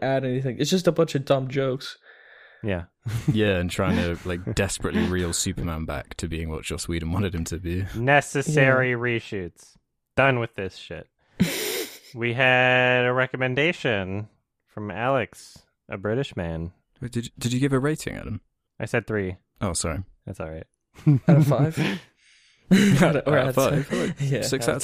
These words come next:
Speaker 3: ten.
Speaker 2: Three
Speaker 3: All right.
Speaker 2: out of ten.
Speaker 1: <laughs>
Speaker 2: We all watched two movies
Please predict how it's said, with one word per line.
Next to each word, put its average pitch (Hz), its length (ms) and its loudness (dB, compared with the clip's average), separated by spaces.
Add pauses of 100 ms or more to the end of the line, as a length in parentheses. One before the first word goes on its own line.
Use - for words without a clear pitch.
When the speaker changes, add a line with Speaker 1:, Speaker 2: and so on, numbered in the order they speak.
(100)
Speaker 3:
ten. 101 60 0
Speaker 2:
Three 165 420 6
Speaker 3:
All - 60 6
right. - 40 4
Speaker 2:
out 151 180 6
of 147 120 2
ten. 123 580 2
Speaker 1:
<laughs> 139 1500 2 (540)
Speaker 2:
We 120 160 -4
all 135 440 4
watched - 520 0
two 160 220 2
movies 95 680 -4